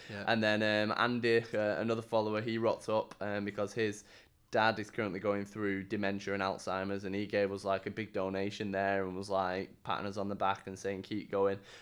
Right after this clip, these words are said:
Speaker 2: there was loads of other people as well. Sorry if I forgot to
Speaker 1: Andy
Speaker 2: mention it.
Speaker 1: Clayton did us a good shift. When
Speaker 2: Yeah,
Speaker 1: he turned
Speaker 2: he
Speaker 1: up
Speaker 2: did.
Speaker 1: at nine o'clock
Speaker 2: Yeah,
Speaker 1: and
Speaker 2: Andy
Speaker 1: he
Speaker 2: Clayton,
Speaker 1: stayed,
Speaker 2: so this
Speaker 1: he
Speaker 2: is one of
Speaker 1: stayed,
Speaker 2: Ozzy's
Speaker 1: like,
Speaker 2: mates.
Speaker 1: stayed, like, nine till one o'clock.
Speaker 2: Yeah.
Speaker 1: And he really sort of,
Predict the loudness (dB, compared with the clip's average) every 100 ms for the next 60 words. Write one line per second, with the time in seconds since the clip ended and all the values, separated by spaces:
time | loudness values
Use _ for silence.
0 | -6 -2 4 6 6 4 2 2 -2 -2
1 | -4 -2 0 0 0 0 0 -4 -4 -2
2 | 2 4 4 2 4 4 2 -2 0 0
3 | 0 -2 -2 -4 -4 -2 -2 -2 0 6
4 | 6 8 6 4 2 0 0 2 0 2
5 | 8 10 10 8 6 6 6 6 6 6
6 | 4 4 0 -2 2 4 8 8 6 2
7 | 0 -2 -2 -10 -6 2 4 4 2 -2
8 | 0 2 0 -4 -6 -2 -2 -2 -4 -2
9 | -2 -4 -2 0 0 -4 -12 -6 0 0
10 | 0 -2 -2 -2 -4 -8 -6 -2 -2 0
11 | 4 4 4 -2 -2 -2 -2 -6